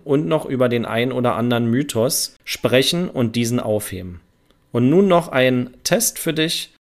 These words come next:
damit wir die letzten Zweifel bei dir darüber wegräumen, ob es Multitasking nicht vielleicht wirklich gibt. Setz dich einfach mal entspannt hin. Atme mal tief durch.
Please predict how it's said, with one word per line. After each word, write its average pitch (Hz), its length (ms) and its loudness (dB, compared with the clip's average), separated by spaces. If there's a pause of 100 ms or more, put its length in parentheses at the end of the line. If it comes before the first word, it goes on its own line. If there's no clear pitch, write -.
(240)
damit 151 360 0
wir 156 200 4
die 147 160 -2
letzten 185 400 -2
Zweifel 151 500 0
bei 127 220 2
dir 120 320 0
darüber 123 580 0
wegräumen, 123 560 2
ob - 220 -2
es - 260 0
Multitasking 113 880 -2
nicht 110 160 -4
vielleicht 113 360 -4
wirklich 101 360 -6
gibt. - 360 -18 (640)
Setz 113 300 2
dich 110 180 -4
einfach 107 340 -4
mal 104 200 -4
entspannt 95 540 -6
hin. 190 300 -4 (1900)
Atme 110 320 -2
mal 107 140 2
tief - 280 -6
durch. 180 480 -2